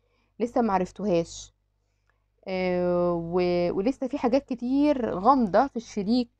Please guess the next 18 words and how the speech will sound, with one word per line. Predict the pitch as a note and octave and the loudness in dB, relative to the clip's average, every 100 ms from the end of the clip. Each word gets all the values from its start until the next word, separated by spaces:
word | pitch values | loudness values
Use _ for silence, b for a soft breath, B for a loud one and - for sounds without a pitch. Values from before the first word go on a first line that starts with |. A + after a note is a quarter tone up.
| - G3 | -16 -10
اللي | F#3+ - | -6 -2
انت | A3 - G#3 b b b _ | -2 -2 -6 b b b _
مرتبط | F#3+ F3+ - A#3 G#3 | -10 -6 -4 -4 -4
بيه | F3+ G#3 D#4+ | -6 -4 -2
او | |
هترتبط | G3 F#3+ E3+ G#3 G#3+ F3+ | -4 -6 -8 -6 -4 -6
بيه، | F3 G#3+ C4 | -4 0 0
وحابب | A3+ F#3 A3+ A#3+ A#3+ - - F#3+ F#3+ F#3+ B3 B3 G3+ | -2 0 4 4 4 -4 -12 -8 -8 -2 0 0 -2
ان | F#3+ G#3+ | -2 -2
انت | A#3+ | -4
تعرفها، | A3+ G3+ G3 C#4+ D#4+ F4 b b b b | -6 -4 -2 -4 -6 -10 b b b b
بس | F#3+ D#4+ - - | -4 -4 -2 -6
لسه | A#3 D4 - D4+ | -2 -4 -2 -2
الامور | B3+ G3+ A3 B3+ C#4 B3 - - | -2 -2 0 2 0 -2 -8 -8
مش | A#3 - | -8 -2
واضحة. | F#3+ E3+ - - - _ _ _ _ _ b b b b b | -2 -2 -6 -20 -20 _ _ _ _ _ b b b b b
فقبل | _ - F#3+ F#3 F#3 F#3 F3+ F3+ F3 - C#4+ C#4 A#3+ G#3 | _ -2 2 4 4 4 4 4 2 2 2 4 2 2
ما | G3 | 0